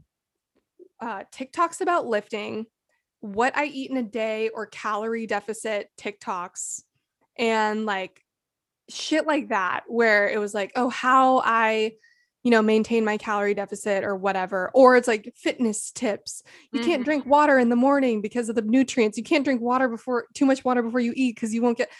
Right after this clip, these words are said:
Speaker 1: I'm like, "Oh my God, this is so fucking confusing." And it's making me feel like, it makes me, like, carry those thoughts and bring them into my life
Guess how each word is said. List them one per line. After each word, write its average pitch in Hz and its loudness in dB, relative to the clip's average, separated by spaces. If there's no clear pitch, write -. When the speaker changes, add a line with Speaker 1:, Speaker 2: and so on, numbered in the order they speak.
Speaker 1:
I'm 311 2
like, 302 2
"Oh 320 2
my 403 4
God, 254 2
this 247 -6
is 285 -8
so 262 2
fucking 262 -2
confusing." 240 -2
And 240 0
it's 233 -4
making 240 0
me 233 -2
feel 247 -6
like, 202 -4
it 247 2
makes 247 0
me, 277 4
like, 233 0
carry 233 -2
those 202 -4
thoughts 208 -6
and 214 0
bring 214 0
them 220 0
into 214 -4
my 190 -4
life 196 -2